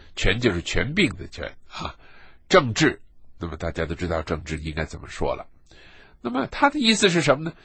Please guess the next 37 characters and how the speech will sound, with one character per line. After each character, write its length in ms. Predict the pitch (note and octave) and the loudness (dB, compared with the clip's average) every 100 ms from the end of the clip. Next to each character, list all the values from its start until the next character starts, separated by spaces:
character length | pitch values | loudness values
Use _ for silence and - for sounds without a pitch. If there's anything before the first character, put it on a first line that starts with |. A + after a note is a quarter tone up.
| - | -20
就 160 | - F3 | 0 0
是 60 | D3 | 2
说 220 | E3 D#3+ | 0 0
原 300 | C#3+ F3+ A3 | 4 6 8
来 160 | G#3+ G#3 | 6 4
神 340 | - C3 C#3 | 4 2 2
在 220 | F#3 D#3 | 4 4
地 180 | A#2 C#3 | 4 0
上 240 | G#2+ F#2+ | 0 -2
建 360 | F#2+ - F3+ A2+ | 2 4 4 4
立 180 | C3+ G2 | -2 0
他 160 | A2+ | 0
的 80 | F#2+ | 0
国 240 | F2 D2+ F#2+ | 0 -2 2
度， 240 | D3+ - _ _ | 2 0 _ _
就 160 | - | -4
是 140 | G2 F2+ | -4 -4
以 160 | D#2+ | -6
色 160 | D#2 F3+ | -2 4
列 180 | F3+ F#2+ | 4 2
国， 320 | - D#2+ - - - - - - | -4 -10 -10 -18 -20 -20 -20 -4
就 140 | - | 2
是 140 | G3+ F3+ | 2 4
有 240 | E3 D3 - _ - | 2 2 -6 _ 4
表 340 | D3 A2 G#2 | 8 8 6
彰 400 | G#2 F#3+ F3+ E3 C3 | 6 6 6 0 -10
神 380 | C#3+ - C3+ F#3+ | -2 6 6 4
自 220 | - B3+ | 0 0
己 120 | A2 | 0
的 100 | F#2 | -4
工 240 | - B2 A#2+ | -2 -4 -2
作 260 | G2+ - - | -4 -6 -8
在 200 | G#2 E2 | -6 -4
他 160 | F2 | -6
里 140 | D#2+ G#1 | -8 -10
头 160 | - | -14
的。 140 | - | -14